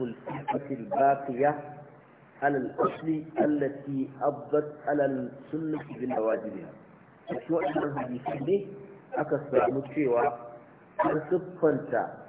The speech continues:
ɓangare daga cikin ɓangarorin al'umma bayan kai ya rabu,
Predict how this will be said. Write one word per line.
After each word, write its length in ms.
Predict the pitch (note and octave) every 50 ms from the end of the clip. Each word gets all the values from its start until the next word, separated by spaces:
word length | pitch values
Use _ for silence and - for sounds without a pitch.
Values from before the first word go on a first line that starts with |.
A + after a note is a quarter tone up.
| - - - - - - - - -
ɓangare 680 | E3+ E3 F3 E3+ E3+ F3 E3+ E3 F3+ E3+ E3 E3 C#3+
daga 280 | B2+ B2 A#2+ A#2+ B2+
cikin 400 | B2 - - C3+ D3 E3 D#3+ D#3+
ɓangarorin 800 | D#3 - D#3+ D#3+ E3 D#3 D3+ D#3 D#3+ D#3+ D#3 D#3+ D#3 D#3+ D#3+ D#3+
al'umma 580 | D#3+ D#3 C3 B2+ - - B2+ B2+ B2 A#2 G#2 F#2+
bayan 440 | F2+ B2 B2+ C3+ C#3 C#3+ D3 D3+ D3
kai 160 | - E3+ D3
ya 260 | C#3 B2+ B2+ B2 B2 A#2
rabu, 200 | G#2 F#2 E2+